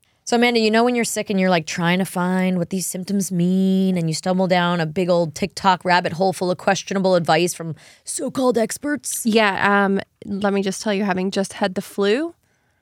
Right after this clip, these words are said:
Speaker 2: there were many, many suggested remedies on, uh, the old TikToks.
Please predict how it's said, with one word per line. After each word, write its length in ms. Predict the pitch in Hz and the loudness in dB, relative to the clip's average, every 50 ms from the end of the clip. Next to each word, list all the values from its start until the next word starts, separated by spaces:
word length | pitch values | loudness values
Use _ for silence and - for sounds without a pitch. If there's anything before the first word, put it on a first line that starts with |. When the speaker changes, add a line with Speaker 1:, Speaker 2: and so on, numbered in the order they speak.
| _ _ _ _ | _ _ _ _
Speaker 2:
there 140 | - 214 208 | -2 0 2
were 160 | 208 214 208 | 2 2 2
many, 560 | 202 214 220 247 277 294 294 254 202 190 - - | 4 4 4 4 2 2 2 0 0 -2 -2 -2
many 360 | - 262 311 320 285 226 190 - | -2 -2 0 0 -2 -4 -4 -4
suggested 480 | - 226 202 214 208 - - 208 - | -2 0 2 2 2 0 -2 -4 -2
remedies 420 | 208 202 202 196 196 190 185 180 - | 0 0 2 0 0 -2 -2 -2 -2
on, 180 | 180 175 175 | -2 -2 -2
uh, 200 | 175 170 170 165 160 | -2 -2 -4 -4 -4
the 160 | - 185 180 | -4 -4 -4
old 140 | 180 - - | -4 -6 -8
TikToks. 600 | - 202 - - - 180 - - - - - | -8 -10 -6 -4 -4 -4 -4 -6 -12 -16 -16